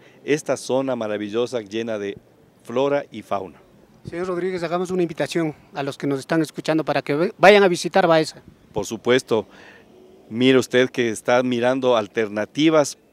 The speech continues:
Speaker 1: para visitar este Ecuador profundo. Baeza le espera con los brazos abiertos. Tenemos la selva más cercana de Quito, apenas a dos horas de viaje,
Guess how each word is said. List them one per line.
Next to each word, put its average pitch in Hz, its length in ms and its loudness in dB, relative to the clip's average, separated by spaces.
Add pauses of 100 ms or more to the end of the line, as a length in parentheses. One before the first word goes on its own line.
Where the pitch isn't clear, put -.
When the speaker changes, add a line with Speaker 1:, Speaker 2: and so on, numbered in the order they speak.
(300)
Speaker 1:
para 113 180 4
visitar 113 400 -2
este 127 140 -6
Ecuador 110 260 -2
profundo. 127 460 -6
Baeza 135 420 0
le 123 60 -4
espera 131 320 0
con 117 100 -6
los 101 100 -6
brazos 110 300 -4
abiertos. 104 500 -4 (300)
Tenemos 127 480 -2 (300)
la 104 340 -4 (500)
selva 131 320 2
más 143 220 0
cercana 143 360 -2
de 117 100 -4
Quito, 135 240 -6
apenas 120 320 -6
a 98 80 -4
dos 123 340 0
horas 131 300 2
de 110 80 -4
viaje, 135 480 -2